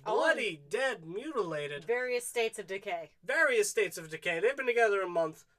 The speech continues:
Speaker 2: These are all of Bluebeard's previous wives. They're old now. <laughs>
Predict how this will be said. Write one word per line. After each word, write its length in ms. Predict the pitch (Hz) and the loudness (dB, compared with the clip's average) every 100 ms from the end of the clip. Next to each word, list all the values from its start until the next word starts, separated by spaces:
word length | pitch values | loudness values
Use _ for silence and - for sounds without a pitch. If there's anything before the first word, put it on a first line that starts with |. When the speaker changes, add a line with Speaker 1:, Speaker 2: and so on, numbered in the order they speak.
| _ | _
Speaker 2:
These 180 | 285 381 | 0 2
are 100 | 269 | 4
all 200 | 262 233 | 4 4
of 80 | 208 | 2
Bluebeard's 340 | 262 233 208 | 2 4 4
previous 420 | - 233 196 165 | 4 4 4 -2
wives. 540 | 233 269 180 151 - - _ _ _ _ _ _ _ _ _ | 0 2 2 0 -8 -12 _ _ _ _ _ _ _ _ _
They're 200 | 226 302 | 4 6
old 240 | 294 262 185 | 4 2 2
now. 240 | 175 131 - | 2 2 -8
<laughs> 0 | - | -14